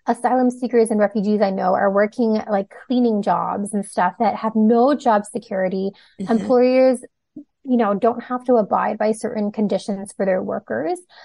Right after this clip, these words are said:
Speaker 1: Um, so it's really problematic when we say, "Well, people can just take any kind of job." Well, no. So again, like, all of this kind of comes back to, like, who deserves access, who deserves
Speaker 2: Yeah.
Speaker 1: safety, who deserves dignity.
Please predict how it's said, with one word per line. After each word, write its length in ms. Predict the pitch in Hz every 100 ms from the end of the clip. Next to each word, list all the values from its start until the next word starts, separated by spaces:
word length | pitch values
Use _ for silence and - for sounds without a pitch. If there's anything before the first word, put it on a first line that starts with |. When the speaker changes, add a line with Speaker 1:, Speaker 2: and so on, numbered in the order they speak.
| -
Speaker 1:
Um, 360 | 262 262 254 - -
so 160 | 311
it's 100 | 302
really 180 | 262 339
problematic 600 | - 330 320 302 359 403
when 100 | 277
we 120 | 247
say, 140 | 247 233
"Well, 160 | 254 254
people 300 | 285 285 294
can 140 | 285
just 160 | 254 -
take 200 | 240 -
any 240 | 233 254 254
kind 180 | 240
of 100 | 226
job." 260 | 220 185 196
Well, 160 | 240 262
no. 440 | 254 277 196 - -
So 100 | 262
again, 400 | 233 233 339 330
like, 200 | 233 208 - _ _ _
all 180 | 240 269
of 80 | 294
this 160 | 277 247
kind 200 | 285 277
of 40 |
comes 280 | - 233 233
back 220 | 185 -
to, 100 | 202
like, 160 | 190 -
who 160 | 240 233
deserves 640 | 233 208 - 185 180 185 -
access, 540 | 180 190 - - -
who 180 | - 254
deserves 540 | 262 254 226 214 226
Speaker 2:
Yeah. 60 | -
Speaker 1:
safety, 400 | 202 208 214 196
who 180 | 208 233
deserves 480 | 247 233 202 202 190
dignity. 560 | 294 294 247 214 208